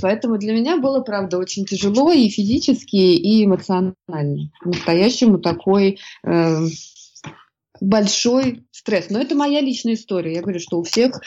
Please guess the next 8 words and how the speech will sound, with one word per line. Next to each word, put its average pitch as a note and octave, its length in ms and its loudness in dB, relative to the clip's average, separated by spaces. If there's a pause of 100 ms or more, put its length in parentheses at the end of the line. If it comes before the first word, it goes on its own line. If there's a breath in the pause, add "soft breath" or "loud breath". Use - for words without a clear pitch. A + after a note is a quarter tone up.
(240 loud breath)
мне F3+ 160 -2
кажется, F3+ 880 -2
по-разному E3 840 -4
там D#3+ 180 -16
складывается. G3 800 -8
Мне F#3+ 180 -12
было A3 220 -10
тяжело. E3+ 720 -14